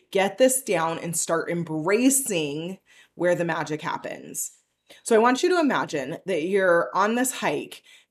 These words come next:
and the path suddenly takes a steep climb. At first, it's tough and you wonder why it had to be this way. But as you reach the top, you realize you've conquered something you didn't even think you could.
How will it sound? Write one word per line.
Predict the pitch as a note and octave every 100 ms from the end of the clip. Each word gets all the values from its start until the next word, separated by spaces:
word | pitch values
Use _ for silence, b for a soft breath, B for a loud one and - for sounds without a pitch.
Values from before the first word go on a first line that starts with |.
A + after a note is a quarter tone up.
| -
and | F#3 F3+ D#3+ F3
the |
path | - G3+ G3+ G#3+
suddenly | - - G3 F#3+ A3 B3+ C4+
takes | C4+ F#3 D#3 -
a | E3
steep | - - F3 E3+
climb. | - E3+ - - E3+ - B B B B B
At | - -
first, | A#3 B3+
it's | C4+ - -
tough | - F#3+ G3+ -
and | G3
you | F3
wonder | F3 F3
why | E3 D3+ D#3 D#3+ D#3+ E3 E3 -
it | F3
had | - G3 G#3
to | G#3+
be | F3 F#3
this | D#3 D#3 -
way. | F#2+ - - E3 _ _ b b b
But | F#3+ -
as | G3+ A#3 B3
you | C#4
reach | B3 A3 -
the |
top, | A3 - A3+ - - -
you | - F#3
realize | F3+ A#3 A3+ D#3+ D#3 D#3+ -
you've | F#3+ -
conquered | - G3 A3 A3+ C#4+
something | A#3 - E3+ E3 D3 C#3 C#3+ b b -
you | G#3
didn't | D4 D#4
even | B3 G3+
think | F#3 F3
you | E3
could. | - - G#3 E3 - -